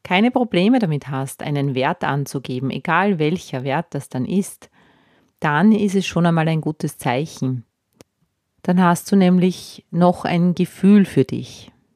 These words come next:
Du bist noch so weit in Kontakt mit deinem Körper, dass du für dich spüren kannst, was er dir gerade zurückmeldet.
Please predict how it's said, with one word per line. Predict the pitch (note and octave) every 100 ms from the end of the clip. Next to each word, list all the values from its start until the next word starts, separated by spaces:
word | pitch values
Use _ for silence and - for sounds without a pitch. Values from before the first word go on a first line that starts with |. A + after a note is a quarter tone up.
| _ _ _ _ _ _ _ _ _ _ _ _
Du | -
bist | E3 G#3 - - -
noch | F3+ F#3 -
so | - G#3+
weit | A3
in | A3 G3+
Kontakt | F#3+ F3 D#3+ G3 - -
mit | E3+
deinem | E3 D#3+ D3+
Körper, | E3+ D#3 - F#3+
dass | - E3+ E3 - - - - _ _ _ _ _ -
du | F3+ E3+ E3+ E3+ E3+ -
für | - F3
dich | F#3 -
spüren | - F#3 F#3+ G3+
kannst, | F#3+ F3+ F#3 F#3+ - - - _ _ _ _ _
was | E3+ F3
er | G#3+
dir | G#3
gerade | F3 E3 D#3 E3+ E3
zurückmeldet. | E3 D3+ D#3 - C#3+ C3+ C3 B2 A#2+ -